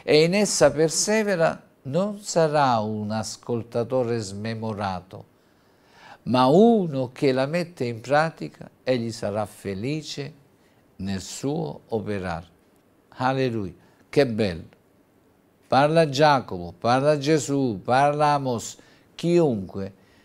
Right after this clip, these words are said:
la struttura è quella. Il disegno divino è spiegato dovunque andiamo nella parola del Signore.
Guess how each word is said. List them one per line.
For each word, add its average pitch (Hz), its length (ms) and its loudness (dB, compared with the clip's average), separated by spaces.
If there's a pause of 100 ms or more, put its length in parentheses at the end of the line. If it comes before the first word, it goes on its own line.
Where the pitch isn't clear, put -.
(160)
la 135 200 -2
struttura 165 640 -4
è 135 140 -2
quella. 104 640 -2 (1600)
Il 170 200 2
disegno 175 580 2
divino 127 680 2 (500)
è 160 180 6
spiegato 185 800 4
dovunque 208 800 2
andiamo 196 640 4
nella 175 300 -2
parola 160 340 2
del 151 160 0
Signore. 123 680 -2